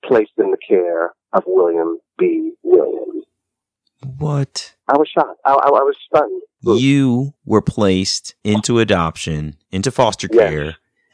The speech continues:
Speaker 2: ultimately
Speaker 1: In New
Speaker 2: into
Speaker 1: York.
Speaker 2: a Williams family, and you've
Speaker 1: Yes.
Speaker 2: discovered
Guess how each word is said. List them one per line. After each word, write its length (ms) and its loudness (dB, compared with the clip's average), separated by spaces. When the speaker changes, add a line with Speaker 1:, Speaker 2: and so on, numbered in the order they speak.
Speaker 2:
ultimately 640 -2
Speaker 1:
In 80 4
New 80 2
Speaker 2:
into 200 2
Speaker 1:
York. 40 0
Speaker 2:
a 100 2
Williams 520 -2
family, 680 -4
and 160 -4
you've 180 2
Speaker 1:
Yes. 160 4
Speaker 2:
discovered 800 0